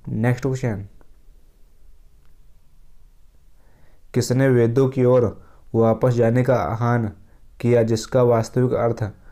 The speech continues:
शिक्षा का प्रसार करना था? राइट आंसर है ऑप्शन ए,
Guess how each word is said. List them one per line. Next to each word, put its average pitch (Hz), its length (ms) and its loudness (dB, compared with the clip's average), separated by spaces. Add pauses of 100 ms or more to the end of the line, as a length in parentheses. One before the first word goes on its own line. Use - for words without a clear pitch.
(320)
शिक्षा 120 480 -4
का 131 140 0
प्रसार 120 360 -2
करना 117 300 -2
था? 107 220 -6 (2500)
राइट 120 220 2
आंसर 151 280 0
है 180 160 2
ऑप्शन 131 380 -2
ए, 95 220 -6